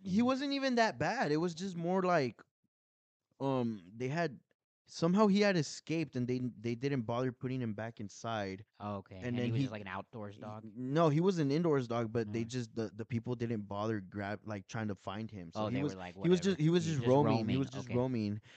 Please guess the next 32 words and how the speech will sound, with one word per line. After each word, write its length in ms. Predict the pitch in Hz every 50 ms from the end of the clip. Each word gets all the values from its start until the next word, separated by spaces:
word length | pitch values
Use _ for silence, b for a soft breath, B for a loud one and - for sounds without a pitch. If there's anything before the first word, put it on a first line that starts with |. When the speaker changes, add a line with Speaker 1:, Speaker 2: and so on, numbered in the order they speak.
| b b b b _ -
Speaker 1:
And 400 | 117 120 120 117 113 110 107 80
my 160 | 104 117 113
neighbor 320 | 113 113 113 113 113 120 120
was 160 | 113 107 107
walking 420 | 104 104 104 110 107 - 107 104
her 140 | 104 110 98
dog, 480 | 95 101 107 120 117 113 110 104 104 -
and 140 | 113 117 113
her 160 | 117 135 170
dog 240 | 180 185 170 147 131
was 140 | 127 123 120
actually, 480 | 120 120 117 - - 117 104 98 92 -
like, 240 | - 104 98 92 -
pretty 260 | - 139 127 120 113
aggressive. 580 | 101 92 92 101 101 113 107 - 101 95 95 92 - -
Like, 300 | - 107 107 104 98 - b b b b b
he 80 | - 196
would 100 | 220 202
just 200 | 196 214 170 127
bark 320 | 107 135 135 147 175 175 170
at 120 | 143 127
you 80 | 123 120
for 140 | - - 127
no 120 | 127 131
fucking 340 | - - 151 147 - - 120
reason, 380 | 107 117 139 139 131 120 113 117
and 100 | 117 123
he 120 | 143 147
bit 320 | 135 107 131 143 156 131
my 240 | 127 117 117 127 143
dog 280 | 139 127 110 107 104 98 104
once, 420 | 110 120 127 117 110 104 92 -